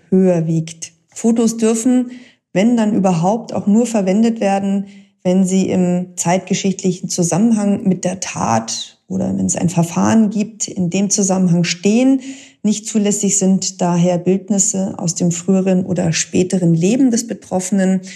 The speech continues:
Ist auch nochmal wichtig zu wissen,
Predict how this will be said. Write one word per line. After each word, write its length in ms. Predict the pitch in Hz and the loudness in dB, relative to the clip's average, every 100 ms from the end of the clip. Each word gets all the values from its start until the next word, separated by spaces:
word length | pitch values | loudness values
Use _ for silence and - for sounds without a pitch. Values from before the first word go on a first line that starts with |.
| - - _ | -20 -20 _
Ist 100 | - | -4
auch 100 | 196 | 0
nochmal 520 | 208 190 180 175 - - | 2 4 2 0 -4 -2
wichtig 460 | 202 226 208 185 | 0 0 -2 -4
zu 220 | - 175 175 | -4 -2 0
wissen, 540 | 220 - 214 202 196 | 0 2 2 2 -2